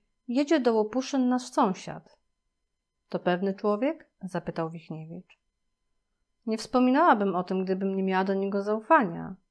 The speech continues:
„Smolej”, odezwał się Błaszczyk. „Właśnie Smolej”, skwapliwie potwierdziła gospodyni. „Z nim to możesz jechać na koniec świata”,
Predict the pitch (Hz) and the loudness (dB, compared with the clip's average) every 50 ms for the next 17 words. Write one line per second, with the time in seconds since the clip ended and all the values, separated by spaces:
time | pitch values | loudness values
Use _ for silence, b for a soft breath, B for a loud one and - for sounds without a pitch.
0 | _ _ _ _ _ _ _ _ _ _ _ _ _ _ _ _ - - - 269 | _ _ _ _ _ _ _ _ _ _ _ _ _ _ _ _ -10 0 4 6
1 | 320 311 247 226 247 277 285 - _ _ _ _ - - 165 170 160 160 160 165 | 8 8 8 6 4 4 0 -6 _ _ _ _ -8 -6 -4 -4 -4 -4 -4 -6
2 | 160 160 - 175 165 - 165 156 160 - _ _ - 170 - _ _ _ _ _ | -6 -6 -8 -12 -10 -10 -10 -10 -10 -14 _ _ -14 -14 -14 _ _ _ _ _
3 | _ _ _ _ _ _ - 240 262 302 294 - - 247 - - - 247 302 196 | _ _ _ _ _ _ 4 6 6 6 4 2 -4 -4 0 4 4 6 6 4
4 | 156 151 165 175 _ _ _ _ _ _ _ - - - - 180 165 - 208 214 | 0 -4 -8 -12 _ _ _ _ _ _ _ -20 -12 -4 -4 -4 -4 -2 -2 0
5 | 226 208 208 190 - - - 175 175 - - 170 165 165 165 165 - - - 156 | 0 0 -2 -4 -8 -6 -6 -6 -6 -4 -4 -4 -4 -4 -4 -8 -10 -8 -10 -10
6 | 156 151 165 175 180 185 196 - _ _ _ _ _ _ _ _ _ _ _ _ | -8 -10 -12 -12 -12 -14 -16 -18 _ _ _ _ _ _ _ _ _ _ _ _
7 | _ _ - 214 196 190 214 254 294 320 311 311 285 269 262 240 247 247 - - | _ _ -8 -6 -2 2 4 6 6 6 6 6 6 6 6 4 2 0 0 2
8 | 262 269 277 269 269 254 247 247 254 247 240 240 233 - - - 269 285 294 285 | 4 4 4 4 4 0 0 2 2 2 2 0 -4 -6 -2 4 4 4 4 2
9 | - - - 160 | -2 -8 -10 -10